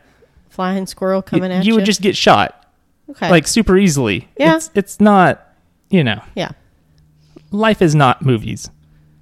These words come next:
Speaker 2: I think that's important for <laughs> people to know
Speaker 1: <laughs>
Speaker 2: sometimes.
Speaker 1: Anyway,
Speaker 2: Uh,
Speaker 1: sorry.
Speaker 2: just 'cause you, you see stuff where people are like, "Why didn't they do that?" And it's like, 'cause that's a psychotic thing that would not actually work in real life.
Speaker 1: 'Cause this is real life.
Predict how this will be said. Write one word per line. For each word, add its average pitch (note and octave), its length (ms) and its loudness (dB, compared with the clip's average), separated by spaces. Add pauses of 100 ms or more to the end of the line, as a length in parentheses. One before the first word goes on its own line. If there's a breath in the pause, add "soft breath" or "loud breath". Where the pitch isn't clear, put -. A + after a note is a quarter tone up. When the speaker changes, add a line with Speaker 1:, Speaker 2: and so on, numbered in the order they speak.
(240)
Speaker 2:
I F#2+ 80 -6
think G#3 300 -4
that's F3 180 0
important C3 420 -2
for C3 140 -2
<laughs> - 80 4
people - 240 2
to - 160 4
know A#3 380 2
Speaker 1:
<laughs> G#3+ 200 -2
Speaker 2:
sometimes. C#3+ 640 -4 (2250 soft breath)
Speaker 1:
Anyway, C4 180 0
Speaker 2:
Uh, C#3 220 4
Speaker 1:
sorry. - 220 -18
Speaker 2:
just - 200 -4
'cause F3 220 0
you, G3+ 240 -4
you G3+ 80 -6
see A3 160 -2
stuff B2 240 -2 (640)
where C3+ 160 -2
people A#2 200 -4
are A2 40 -2
like, A2 220 -4
"Why G3 220 -4
didn't A#3 220 -2
they A#3+ 120 0
do C4+ 160 -2
that?" C#4+ 140 -2
And D#3 100 -2
it's B2+ 100 -8
like, A#2+ 140 -6 (200)
'cause C3 120 -12
that's C#3+ 180 -2
a C#3+ 60 -6
psychotic C#3+ 520 -2
thing B2 160 -4
that G#2+ 100 -4
would A#2 100 -8
not C#3 140 0
actually C#3 260 0
work C#3+ 240 -2
in D#3 100 -2
real D#3+ 140 4
life. F#2+ 260 2
Speaker 1:
'Cause E3+ 240 -8
this A#3 260 -6
is E3+ 160 -10
real F3+ 220 -6
life. - 540 -14